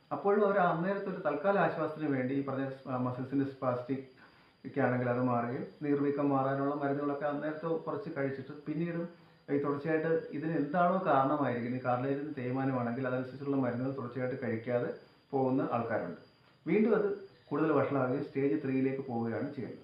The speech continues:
അപ്പം ഇത്തരം തേയ്മാനങ്ങൾ കൃത്യമായ ഡോക്ടർ നിർദ്ദേശപ്രകാരം, ആ, ചികിത്സിച്ചില്ലെങ്കിൽ അത് കൂടുതൽ കൂടുതൽ വഷളാവുകയാണ് ചെയ്യുന്നത്. ആയുർവേദത്തിൽ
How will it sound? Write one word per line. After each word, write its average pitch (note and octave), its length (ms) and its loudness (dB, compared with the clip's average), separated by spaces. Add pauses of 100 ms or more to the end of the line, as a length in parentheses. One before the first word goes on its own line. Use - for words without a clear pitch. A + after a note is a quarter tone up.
അപ്പം D3+ 140 -8
ഇത്തരം - 560 -4
തേയ്മാനങ്ങൾ F3 500 2
കൃത്യമായ E3 460 -2
ഡോക്ടർ C#3+ 340 0
നിർദ്ദേശപ്രകാരം, A#2+ 800 -2 (640)
ആ, B2+ 80 -2
ചികിത്സിച്ചില്ലെങ്കിൽ C3+ 880 -2 (260)
അത് G#3+ 80 -4
കൂടുതൽ F3+ 300 0
കൂടുതൽ C3+ 360 -2 (100)
വഷളാവുകയാണ് C3 640 0 (240)
ചെയ്യുന്നത്. F2 280 -4 (1000)
ആയുർവേദത്തിൽ E3+ 760 4